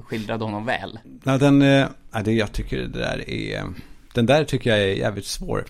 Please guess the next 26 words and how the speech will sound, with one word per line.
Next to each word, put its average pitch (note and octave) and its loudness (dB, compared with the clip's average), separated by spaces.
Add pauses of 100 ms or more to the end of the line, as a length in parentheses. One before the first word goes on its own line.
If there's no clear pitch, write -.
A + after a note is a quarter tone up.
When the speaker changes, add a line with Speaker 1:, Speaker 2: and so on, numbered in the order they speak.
(120)
Speaker 2:
Hela, G2+ 2
Speaker 1:
Mm. A#2 -2 (140)
Speaker 2:
hela A2 0
grejen - -8
med F2+ -2 (1000)
det G#2 0
där. F2+ 4
Ö, B2 4
att A#2+ 2 (100)
det, C#3 4
fast C3 -2
det, B2 2
det A#2 2
jag A#2 6
vänder A2+ 4
mig A2+ 4
mest D3+ 2
emot, F2+ -4 (520)
det C3+ 0
är G#2 2
när F2+ 4
Alex F2 -4 (840)
konsekvent - 0 (920)
säger G#2+ 2
Sven A#2 0
Stolpe - 0